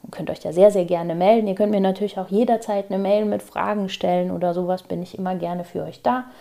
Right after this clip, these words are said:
Weitere Tipps und sowas kriegt ihr alles auf Facebook und auf Instagram, also immer her mit euren Fragen. <laughs> Wenn ihr einen Wunsch habt, dass ich mal zu irgendwas Bestimmtem, ähm,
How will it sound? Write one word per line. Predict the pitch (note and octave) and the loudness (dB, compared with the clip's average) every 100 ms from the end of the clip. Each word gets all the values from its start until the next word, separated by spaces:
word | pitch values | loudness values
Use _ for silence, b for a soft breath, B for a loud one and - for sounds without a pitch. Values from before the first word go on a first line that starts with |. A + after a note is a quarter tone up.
| B B B B | B B B B
Weitere | A#3+ C4 G#3+ | 4 4 2
Tipps | G#3+ C#4+ - | 2 0 0
und | B3 A3+ | -2 0
sowas | G#3 G#3 - | 0 -2 -2
kriegt | A#3 A3+ | -4 -4
ihr | G#3 G3 | -6 -6
alles | G#3 G3+ G3+ | -4 -6 -6
auf | A3 G#3 | 2 2
Facebook | G#3 - G#3+ G#3+ - G3 | 2 2 2 2 -8 -2
und | G3+ F#3+ F#3+ | 0 0 0
auf | F#3 | -2
Instagram, | - G3+ - F#3 F3+ F3+ F3+ | -4 -6 -6 -6 -4 -6 -6
also | F3 E3 D#3+ D#3 D#3+ _ b b b b b | -4 -2 -2 -4 -8 _ b b b b b
immer | F#3+ F#3+ | -2 0
her | F3+ F#3 | 2 0
mit | F3+ F3+ | 0 -2
euren | E3 E3 E3+ | -4 -4 -6
Fragen. | - D#3+ E3 E3 F#3 - | -4 -4 -4 -8 -10 -8
<laughs> | G3+ - B3+ B3 G3+ - B B | -2 6 6 6 0 -2 B B
Wenn | C#4+ | 6
ihr | C#4+ | 8
einen | A3 | 8
Wunsch | B3 A4+ - | 6 4 0
habt, | F4 | 2
dass | A#3+ A#3+ | 2 2
ich | B3 | -2
mal | A3 G#3+ | -2 -2
zu | G#3+ | -2
irgendwas | G3+ G#3+ G#3+ G3 G3 | 0 0 -2 -8 -10
Bestimmtem, | F#3+ - G3 G3+ F#3+ F#3 F#3 | -14 -8 -6 -6 -6 -6 -8
ähm, | F3 E3+ E3+ | -10 -12 -14